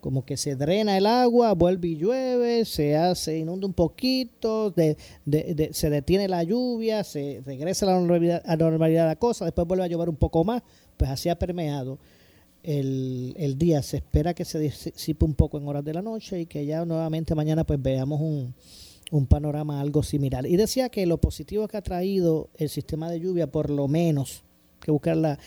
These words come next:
hay que siempre que buscar el lado positivo, es que, eh, eh, ha estado minimizando ese particulado denso que, que, que hubo y que prevaleció el fin de semana de,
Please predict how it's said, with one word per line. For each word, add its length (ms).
hay 100
que 100
siempre 240
que 60
buscar 340
el 80
lado 160
positivo, 440
es 80
que, 100
eh, 60
eh, 380
ha 140
estado 600
minimizando 1000
ese 340
particulado 760
denso 840
que, 220
que, 140
que 240
hubo 640
y 80
que 160
prevaleció 560
el 80
fin 180
de 80
semana 460
de, 380